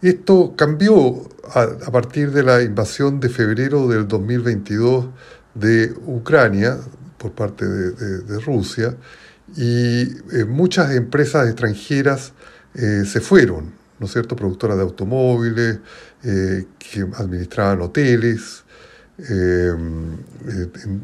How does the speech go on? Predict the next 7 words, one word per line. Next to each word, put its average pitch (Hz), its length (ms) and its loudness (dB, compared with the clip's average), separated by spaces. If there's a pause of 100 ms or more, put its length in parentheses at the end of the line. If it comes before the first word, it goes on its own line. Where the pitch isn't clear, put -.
en 101 140 -6
telecomunicaciones, 110 1400 -2 (460)
en, 95 420 -2
eh, 87 300 -2
comercio, 95 920 -4
eh, - 40 -6
detallista, 127 840 -2